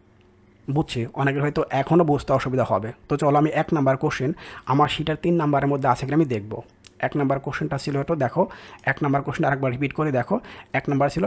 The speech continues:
সাধারণ ভগ্নাংশ বা সামান্য ভগ্নাংশ প্রকাশ করব, আর দুই নাম্বার কোশ্চেনটা ছিল হচ্ছে কত? log থ্রি বেস কিউব রুট থ্রি ড-, আহ, পয়েন্ট থ্রি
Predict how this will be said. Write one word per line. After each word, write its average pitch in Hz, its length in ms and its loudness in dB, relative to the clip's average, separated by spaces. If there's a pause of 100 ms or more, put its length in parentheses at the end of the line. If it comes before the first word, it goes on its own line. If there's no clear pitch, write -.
(140)
সাধারণ 123 400 0
ভগ্নাংশ 147 340 0 (100)
বা 320 140 0
সামান্য 143 260 2 (100)
ভগ্নাংশ 120 300 0 (100)
প্রকাশ 113 220 -2 (100)
করব, 143 160 0 (140)
আর 127 140 -2
দুই 139 160 0
নাম্বার 135 240 2
কোশ্চেনটা 135 320 -2
ছিল 127 140 0
হচ্ছে 131 220 -2
কত? 135 100 0 (540)
log 139 160 6 (120)
থ্রি 156 140 2 (580)
বেস 156 240 2 (640)
কিউব 160 240 2
রুট 190 140 6 (100)
থ্রি 202 140 2 (340)
ড-, 127 140 -2 (100)
আহ, 120 220 2 (440)
পয়েন্ট 147 300 4
থ্রি 175 140 2